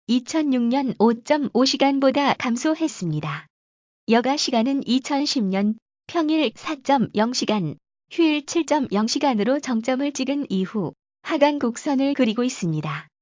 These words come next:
월 평균 여가 비용은 지난해 십삼만 육천 원으로 이천십사 년 십삼만 원에 비해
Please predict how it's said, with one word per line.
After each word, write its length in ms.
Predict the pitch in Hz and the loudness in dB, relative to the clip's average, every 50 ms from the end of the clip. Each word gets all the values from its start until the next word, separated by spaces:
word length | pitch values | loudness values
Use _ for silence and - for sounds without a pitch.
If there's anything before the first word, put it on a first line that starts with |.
| _ _ _ _ _ _ _ _ _ _ | _ _ _ _ _ _ _ _ _ _
월 200 | 214 233 233 247 240 | 2 2 2 2 -2
평균 400 | - 311 302 302 302 311 311 220 196 | -2 -2 -2 0 0 0 0 2 4
여가 300 | 233 262 269 269 269 269 | 4 4 4 2 2 2
비용은 520 | - 226 226 214 190 175 214 220 160 - - _ _ _ _ _ | 2 2 2 2 2 0 0 -2 -4 -4 -8 _ _ _ _ _
지난해 440 | - - 262 277 285 277 294 302 233 | 0 2 2 4 4 2 2 0 0
십삼만 720 | 254 - 320 311 - - - 320 294 269 285 294 285 - | 0 0 -2 -4 -6 -8 -6 -4 -2 0 0 0 0 0
육천 340 | - 247 254 - - 311 285 | -2 -2 -2 -2 -4 -2 0
원으로 440 | 247 208 170 160 170 196 196 - - - _ _ _ _ _ | 0 0 0 0 0 0 0 0 -2 -6 _ _ _ _ _
이천십사 840 | 233 254 262 - - 311 294 294 294 - 330 330 - - 277 269 | 0 0 0 0 -2 -2 -2 0 0 -2 -2 -2 -4 -6 -4 -2
년 280 | 233 254 285 294 226 151 - | 0 0 0 0 -2 -2 -4
십삼만 640 | - - 330 - - - - 330 302 285 277 269 269 | -2 -2 -2 -2 -4 -8 -6 -4 -2 0 0 0 0
원에 220 | 240 240 247 233 | 0 0 -2 -2
비해 440 | 233 175 170 180 196 208 170 147 | -2 -2 -4 -2 -2 -2 -2 -2